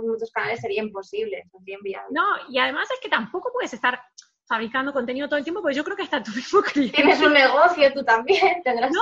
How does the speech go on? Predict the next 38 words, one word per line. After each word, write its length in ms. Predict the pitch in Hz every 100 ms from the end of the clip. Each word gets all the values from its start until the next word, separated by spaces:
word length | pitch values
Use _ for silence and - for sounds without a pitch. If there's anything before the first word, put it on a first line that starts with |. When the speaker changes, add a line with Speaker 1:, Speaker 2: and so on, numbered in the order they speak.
| 539
Speaker 2:
y 100 | 311
además 380 | 269 269 262 359 440 -
tu, 140 | 262 -
tu 180 | 240 - -
cliente 320 | 262 302 427
potencial 360 | 415 247 311
también 240 | 330 330 381
como 200 | 392 311
que, 280 | 254 226 -
que 200 | 226 214
se 120 | 220
aturde, 560 | 190 _ 359 508 294 208
yo 100 | 220
Speaker 1:
Se 120 | 226
Speaker 2:
creo, 140 | 214
Speaker 1:
satura. 200 | 214 226
Speaker 2:
¿no? 80 | 381
Si 60 | 349
no, 120 | 349 -
si 100 | 269
no 80 | 311
puede 140 | 494 508
te-, 120 | -
no 80 | 269
termina 260 | 381 415 370
de 40 |
contener, 500 | 285 254 254 285 277 -
de 300 | 233 233 _ -
consumir 380 | 233 220 247
todo 140 | 330 330
tu 80 | 294
contenido 340 | 233 226 285
gratuito, 360 | 294 233 269 415 - - - _
es 80 | -
que 60 | 277
tampoco 280 | 262 330
tiene 160 | 480 415
mucho, 340 | 254 294 233